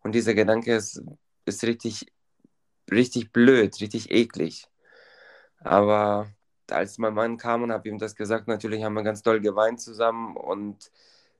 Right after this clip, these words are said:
dann ein paar Minuten später habe ich aber direkt schon gedacht,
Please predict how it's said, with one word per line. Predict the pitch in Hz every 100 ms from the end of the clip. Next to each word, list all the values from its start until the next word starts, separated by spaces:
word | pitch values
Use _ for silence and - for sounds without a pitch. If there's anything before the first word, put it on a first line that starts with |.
| _ _ -
dann | 113
ein | 110
paar | 107 117
Minuten | 120 110
später | 120 - 123
habe | 120 110
ich | 110
aber | 113 107
direkt | 110 117 -
schon | - 113
gedacht, | 104 117 104